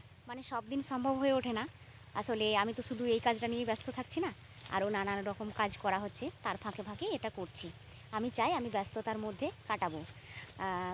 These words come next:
ফালতু সময় নষ্ট করে লাভ নেই, আর উল্টোপাল্টা চিন্তা ভাবনা করারও আমার ইচ্ছে নেই, সময়টা নষ্ট করার কোনো ইচ্ছে নেই।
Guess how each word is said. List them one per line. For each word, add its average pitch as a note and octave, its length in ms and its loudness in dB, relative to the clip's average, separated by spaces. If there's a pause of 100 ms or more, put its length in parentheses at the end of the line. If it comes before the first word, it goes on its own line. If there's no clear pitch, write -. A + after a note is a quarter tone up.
ফালতু A#3 280 0
সময় G#3 240 0
নষ্ট G#3 240 -2
করে A3 180 0
লাভ F#3+ 200 6
নেই, C4 200 0
আর G#3+ 140 2
উল্টোপাল্টা G3+ 520 0
চিন্তা G#3+ 400 0
ভাবনা G#3+ 300 0
করারও G3 340 0
আমার A3 200 0
ইচ্ছে A#3+ 280 -2
নেই, A3 140 2 (420)
সময়টা F#3+ 480 0 (260)
নষ্ট G#3+ 260 0
করার G#3 220 0
কোনো A3+ 180 -4
ইচ্ছে A3 200 -4
নেই। D#4+ 100 0